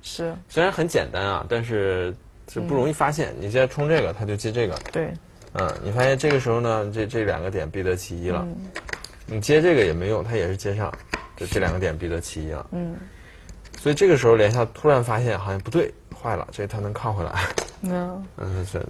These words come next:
Speaker 1: 不过之前如果说他顶之前他能挤到一下也好，但是他可能已经走不着了，那个时候。
Speaker 2: 挤的话，
Speaker 1: 比如说他在顶之前
Speaker 2: 对，挤到一下。
Speaker 1: 他能挤着一下，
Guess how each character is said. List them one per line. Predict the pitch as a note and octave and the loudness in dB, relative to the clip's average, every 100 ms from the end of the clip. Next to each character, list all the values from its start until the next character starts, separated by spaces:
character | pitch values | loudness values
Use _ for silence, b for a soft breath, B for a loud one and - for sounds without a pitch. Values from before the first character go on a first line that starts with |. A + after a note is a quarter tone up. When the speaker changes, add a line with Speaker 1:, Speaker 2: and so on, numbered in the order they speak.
| - | -2
Speaker 1:
不 | |
过 | C#4 | 2
之 | F4 - | 2 2
前 | E4+ C4 C4 | 2 2 4
如 | B3 | 4
果 | A3 | 4
说 | A3+ | 4
他 | A#3 A#3+ A#3+ - - - | 0 2 0 -2 -4 -2
顶 | F#3 E3+ | -2 -2
之 | C4+ | 0
前 | B3+ | 0
他 | A#3 | 0
能 | B3 B3+ | 0 -2
挤 | D#3+ D#3 | -2 2
到 | A#3 | 4
一 | G#3+ | 4
下 | E3+ E3 | 0 -4
也 | D#3+ | -6
好， | - - - - - - - | -8 -10 -12 -18 -20 -16 -6
但 | B3 | -4
是 | - | -4
他 | A3 | -8
可 | A3+ | -6
能 | F3 F#3 | -4 -4
已 | |
经 | F3 F3+ | -6 -8
走 | - | -6
不 | - | -8
着 | D#3+ G#2+ | -8 -10
了， | - E3 | -10 -10
那 | E3 | -12
个 | - | -14
时 | - - | -16 -18
候。 | - - - - - - - - - - - - - - - - - - | -18 -20 -20 -20 -20 -20 -20 -20 -20 -20 -20 -20 -20 -20 -20 -20 -20 -16
Speaker 2:
挤 | - G#2 F#2+ E2 | -6 -4 -4 -4
的 | F#2+ G#2+ | 0 0
话， | A#2 B2 A#2+ G2 F2 E2 B1 - - | 0 0 2 2 2 0 -2 -6 -6
Speaker 1:
比 | - | 2
如 | G3+ | 6
说 | A2+ - | 8 6
他 | C4 C4 | 6 4
在 | - | 4
顶 | A#3+ C3 A#2+ | 4 6 4
之 | - A3 | 2 0
前 | |
Speaker 2:
对， | |
挤 | |
到 | A3 | 0
一 | |
下。 | |
Speaker 1:
他 | G3+ G#3 | 0 -2
能 | G#3+ | -4
挤 | A3+ D#3 | -4 -6
着 | - E3 F#3 | -2 0 0
一 | |
下， | F#3+ F3+ E3 | 0 0 0